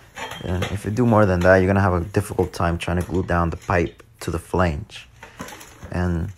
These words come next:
you'll see in a second how much I'm gonna take off. You see right there, the, the, the little play,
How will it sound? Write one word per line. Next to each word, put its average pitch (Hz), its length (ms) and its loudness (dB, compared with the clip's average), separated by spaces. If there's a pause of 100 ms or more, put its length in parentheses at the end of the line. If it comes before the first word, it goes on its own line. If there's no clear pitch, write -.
(240)
you'll 95 120 -4
see - 180 -2
in 98 80 2
a 87 80 0
second 90 400 -4
how 92 160 -2
much 92 420 -2 (160)
I'm 90 140 -2
gonna 87 180 -2
take 85 300 -4
off. 87 400 0 (840)
You 92 80 -2
see 92 180 -4
right 95 240 6
there, 101 220 6 (160)
the, 95 180 -2
the, 85 240 -8
the 90 260 -2
little 101 220 2
play, 127 580 4